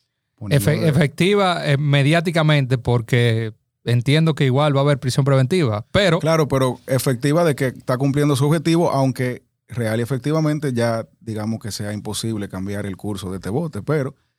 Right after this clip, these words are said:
Speaker 1: yo le pregunto a Frank, o sea, ¿tú entiendes, Frank, que es útil para un imputado aprovechar esa herramienta que tantos abogados han denunciado, hemos denunciado, que se está utilizando y mal utilizando el día de hoy,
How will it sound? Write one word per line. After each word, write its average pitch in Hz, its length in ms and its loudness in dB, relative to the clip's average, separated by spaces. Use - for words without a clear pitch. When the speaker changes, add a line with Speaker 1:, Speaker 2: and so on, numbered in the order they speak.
Speaker 1:
yo 120 100 -2
le 123 80 2
pregunto 135 360 2
a 120 40 2
Frank, 151 420 -2
o 113 120 -8
sea, 117 300 -2
¿tú 139 100 -2
entiendes, 165 500 0
Frank, 160 360 -2
que 127 300 -2
es - 320 -6
útil 160 480 0
para 123 260 0
un 139 140 2
imputado 135 720 -2
aprovechar 120 580 0
esa 160 160 0
herramienta 147 500 0
que 113 120 -6
tantos 156 600 -6
abogados 127 680 -2
han 131 220 -2
denunciado, 113 540 -4
hemos 127 300 -4
denunciado, 98 580 -8
que 95 100 -14
se 95 100 -14
está 95 160 -14
utilizando 113 540 -4
y 110 40 -4
mal 110 160 -2
utilizando 113 520 -6
el 98 80 -8
día 104 200 -6
de 113 120 -4
hoy, 98 200 -12